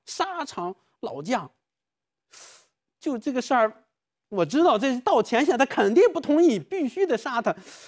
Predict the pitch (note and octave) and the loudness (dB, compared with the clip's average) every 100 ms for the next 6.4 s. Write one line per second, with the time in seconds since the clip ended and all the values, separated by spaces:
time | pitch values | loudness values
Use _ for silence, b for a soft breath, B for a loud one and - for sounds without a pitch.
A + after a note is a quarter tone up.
0 | B - F#3 A#3 A3+ A#3+ A3 A#3 A#3+ C4+ | B -14 -10 -6 -6 -4 -6 -6 -8 -8
1 | B3+ E4 A#3+ - - - _ _ _ _ | -4 -4 -4 -10 -20 -20 _ _ _ _
2 | _ _ _ _ _ _ _ _ - - | _ _ _ _ _ _ _ _ -20 -16
3 | - - _ _ _ _ _ _ _ G#2+ | -16 -18 _ _ _ _ _ _ _ -20
4 | - - - _ _ _ C#3 - A2 - | -16 -16 -18 _ _ _ -12 -12 -14 -14
5 | C#3 C3+ C3+ C#3 E3+ _ _ _ _ _ | -16 -14 -14 -14 -18 _ _ _ _ _
6 | _ A#3 D#4+ D#4+ | _ 0 2 -2